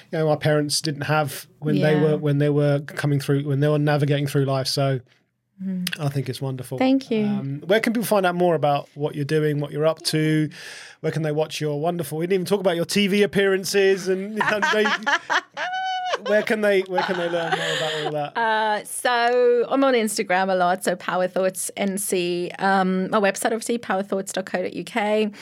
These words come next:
Speaker 2: I have been, um, experimenting with LinkedIn. I'm really enjoying LinkedIn. Um, I'm having a lot of fun with that. So I think that's just Natalie Costa, Power Thoughts.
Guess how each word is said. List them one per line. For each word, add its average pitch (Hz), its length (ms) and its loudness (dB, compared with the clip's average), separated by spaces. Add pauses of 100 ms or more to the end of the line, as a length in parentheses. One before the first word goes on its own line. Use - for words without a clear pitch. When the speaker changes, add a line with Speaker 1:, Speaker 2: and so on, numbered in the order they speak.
(380)
Speaker 2:
I 233 160 0
have 269 220 -2
been, 262 340 4
um, 233 220 2
experimenting 233 420 0
with 220 160 0
LinkedIn. 226 320 2
I'm 202 160 4
really 202 160 4
enjoying 196 400 2
LinkedIn. 202 580 0
Um, 185 460 2
I'm 190 80 0
having 196 200 2
a 190 40 -2
lot 185 120 -2
of 175 40 -8
fun 180 240 -4
with 185 80 0
that. 240 300 0
So 185 420 2
I - 20 -12
think 294 280 -6
that's - 260 -4
just 226 180 -4 (120)
Natalie 208 260 -2
Costa, 202 320 -6
Power 180 240 -4
Thoughts. 185 340 -8